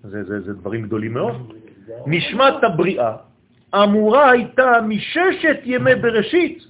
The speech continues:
Speaker 1: להיחקק בגוף הזמן המתאים לה. כלומר, איפה נמצא הגוף שמתאים לחקיקה של התורה בחודש הזה, תמוז. חודש תמוז נוצר לכתחילה כדי לקלוט את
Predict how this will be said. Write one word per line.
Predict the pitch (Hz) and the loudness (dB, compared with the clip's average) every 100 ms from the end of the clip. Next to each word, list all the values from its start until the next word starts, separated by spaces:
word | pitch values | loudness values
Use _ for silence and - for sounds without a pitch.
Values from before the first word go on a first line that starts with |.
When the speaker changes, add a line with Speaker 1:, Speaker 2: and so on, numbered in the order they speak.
| - | -4
Speaker 1:
להיחקק | 220 226 214 - - 349 370 - - _ _ _ _ _ _ _ _ | -2 0 -2 -2 -2 -2 -2 -10 -20 _ _ _ _ _ _ _ _
בגוף | 120 123 226 285 190 | 2 4 4 4 4
הזמן | 175 131 101 98 _ _ - | 2 0 -4 -6 _ _ -8
המתאים | 139 135 - 110 | -8 -8 -10 -12
לה. | 98 - _ - _ - | -12 -16 _ -20 _ -8
כלומר, | 160 160 - | -6 -4 2
איפה | 277 277 - 277 233 | 2 2 4 4 4
נמצא | 208 190 156 - 196 | 0 -4 -8 -2 0
הגוף | 165 131 110 170 233 - - - _ _ _ _ - | 0 -6 -8 -2 0 -2 -6 -20 _ _ _ _ -16
שמתאים | - 190 180 170 - _ 240 233 202 | 0 2 2 -2 -12 _ -6 -2 0
לחקיקה | 180 - 160 - 151 - 175 | -2 -2 -8 -8 -8 -4 -2
של | 180 170 | -2 -6
התורה | - 180 208 - _ _ _ | -4 -6 -6 -10 _ _ _
בחודש | - - 127 120 | -12 -8 -10 -10
הזה, | 104 90 _ | -16 -18 _
תמוז. | 110 104 90 _ _ _ _ _ _ _ _ _ _ _ _ _ | -16 -16 -18 _ _ _ _ _ _ _ _ _ _ _ _ _
חודש | - 277 302 - | 2 4 4 2
תמוז | - 247 285 | 0 2 0
נוצר | 208 220 - - - 277 240 | 0 -2 -4 -2 2 4 2
לכתחילה | 220 185 175 175 320 320 165 120 - _ _ _ _ _ | 0 -4 -6 -4 -2 0 0 -2 -12 _ _ _ _ _
כדי | - 151 196 | -4 4 4
לקלוט | 190 - - 170 202 - | 4 -2 -4 0 0 -2
את | 156 | -8